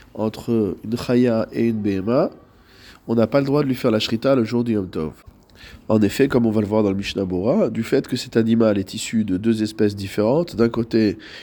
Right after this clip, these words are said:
une Behema, de l'autre côté une Chaya, et que l'obligation de couvrir le sang n'est en, euh, vigueur que pour les Chayot et pas pour les Behemot,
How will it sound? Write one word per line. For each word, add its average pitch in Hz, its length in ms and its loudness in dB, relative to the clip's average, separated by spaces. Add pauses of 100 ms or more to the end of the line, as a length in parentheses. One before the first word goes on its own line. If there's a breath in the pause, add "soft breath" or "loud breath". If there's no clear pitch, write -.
(160 loud breath)
une 104 160 -6
Behema, 107 480 4
de 87 140 -4
l'autre 113 180 -2
côté 110 240 -4
une 101 140 -4
Chaya, 101 420 -2 (160)
et 113 80 -2
que 120 160 -2
l'obligation 123 720 0
de 101 80 -2
couvrir 110 340 -4
le 104 120 0
sang 104 340 -4 (560 loud breath)
n'est 98 520 0
en, 95 360 0 (100)
euh, 85 240 -2
vigueur 104 640 0
que - 100 -2
pour 120 240 0
les 104 80 2
Chayot 107 400 0
et 104 80 -4
pas 117 160 -2
pour 107 180 -6
les 95 200 0
Behemot, 98 500 0